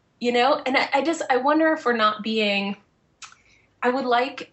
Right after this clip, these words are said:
for comics to be a safe space. You know, it's what I think about most often. How do we make comics and, like, learning about things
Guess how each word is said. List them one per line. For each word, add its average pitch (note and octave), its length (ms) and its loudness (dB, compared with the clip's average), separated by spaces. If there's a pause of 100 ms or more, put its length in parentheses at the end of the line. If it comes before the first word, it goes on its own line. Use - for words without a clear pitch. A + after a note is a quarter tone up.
(480)
for A#3 200 2
comics B3 520 0
to A3 80 0
be G#3+ 140 2
a G3+ 60 4
safe G#3 380 2
space. - 800 -2 (420)
You G#3+ 120 2
know, A3 200 4
it's A3 140 -2
what B3 120 2
I A#3+ 140 4
think B3+ 340 -2
about F#3+ 340 2
most F#3+ 300 0
often. F3+ 440 2
How B3 260 0
do C4+ 80 -6
we C4+ 160 -4
make G#3+ 420 0
comics G#3+ 800 -2 (260)
and, A#3+ 100 2
like, B3+ 320 0 (460)
learning A3 840 2 (220)
about F3 400 0
things F3 500 -6